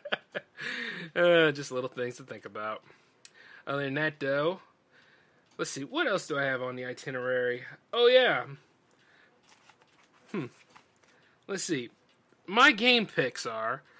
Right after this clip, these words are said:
let's see, Aladdin and the Lion King. That is definitely a game pick this week.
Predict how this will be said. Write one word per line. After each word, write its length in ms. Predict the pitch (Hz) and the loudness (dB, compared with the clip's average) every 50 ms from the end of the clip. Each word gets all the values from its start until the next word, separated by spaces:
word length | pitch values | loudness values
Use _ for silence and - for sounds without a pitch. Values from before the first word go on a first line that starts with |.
| - - _ _ _ _ | -20 -20 _ _ _ _
let's 160 | - 165 156 - | -2 -2 -2 0
see, 300 | - 147 127 123 117 110 117 _ _ _ _ - _ - _ _ - - - - - _ | -4 -4 -4 -4 -6 -8 -12 _ _ _ _ -20 _ -20 _ _ -20 -20 -20 -20 -16 _
Aladdin 380 | - 139 143 170 190 202 202 208 | -4 4 8 10 10 10 8 6
and 100 | 208 202 | 2 4
the 60 | 196 | 4
Lion 400 | 185 185 190 190 185 180 165 147 | 2 4 6 6 6 4 4 2
King. 480 | 143 - 139 131 131 139 165 180 180 156 | 0 -4 -4 -4 -4 -6 -6 -8 -8 -4
That 180 | 127 135 147 | -2 0 0
is 140 | 156 143 131 | 0 -2 0
definitely 400 | 143 160 160 151 - 151 135 127 | 0 0 0 0 -2 -4 -4 -4
a 40 | 120 | -4
game 220 | 113 131 123 120 | -4 -6 -6 -6
pick 240 | 113 - 135 120 - | -6 -6 -8 -8 -6
this 220 | - 117 113 - - | -8 -8 -8 -8 -8
week. 340 | 120 120 139 147 147 - | -6 -6 -6 -8 -8 -16